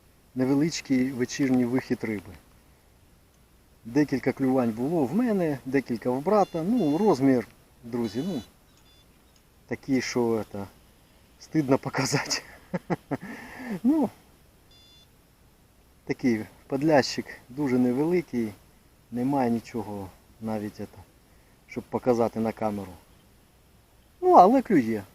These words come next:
але клює. Тому розважаємось поки отаким дрібним підлящиком.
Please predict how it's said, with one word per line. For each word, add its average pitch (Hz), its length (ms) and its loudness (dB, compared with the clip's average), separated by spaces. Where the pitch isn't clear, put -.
але 151 200 -4
клює. 92 400 -8
Тому 220 300 2
розважаємось 175 760 0
поки 139 260 -6
отаким 127 460 0
дрібним 120 340 0
підлящиком. 165 680 -6